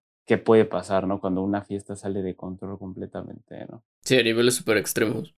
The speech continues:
Speaker 2: Y también a ver al, al, al chavo de Whiplash bien entachado.
Speaker 1: <laughs> Así, ahora sí que saquen After la película.
Speaker 2: Ah, ya, este chavo, al de YouTube,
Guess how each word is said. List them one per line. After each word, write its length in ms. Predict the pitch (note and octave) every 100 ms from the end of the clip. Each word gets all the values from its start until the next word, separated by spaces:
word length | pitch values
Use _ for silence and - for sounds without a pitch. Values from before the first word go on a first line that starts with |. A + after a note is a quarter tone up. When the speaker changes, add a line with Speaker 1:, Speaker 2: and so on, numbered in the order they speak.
| -
Speaker 2:
Y 100 | A2
también 260 | A#2 B2
a 40 | B2
ver 140 | B2+
al, 240 | A#2+ - -
al, 240 | G#2+ E2 -
al 120 | A#2
chavo 240 | - B2+ A2+
de 80 |
Whiplash 600 | G#2 A2+ B2+ A2+ - -
bien 200 | - A2+
entachado. 640 | A#2 A#2 - A2+ G#2 A#2+ - _ _
Speaker 1:
<laughs> 1120 | C3+ C3+ B2+ A#2+ A#2 G#2+ - - - _ _ -
Así, 320 | A2 - G#2 -
ahora 160 | G#2
sí 160 | A2 A#2
que 240 | A#2 F#2+
saquen 500 | F#2 A2+ - A2+ G#2
After 380 | A2 - C#3+ C3+
la 140 | F2+
película. 520 | - - - - - _ _
Speaker 2:
Ah, 420 | - D#3+ G#3+ A#3 G#3
ya, 240 | F#3 F3+
este 280 | G3+ - -
chavo, 680 | - A#3+ A#3 A3+ G#3+ - -
al 240 | - D3
de 140 | D#3 F3+
YouTube, 520 | - G3 G3 G3+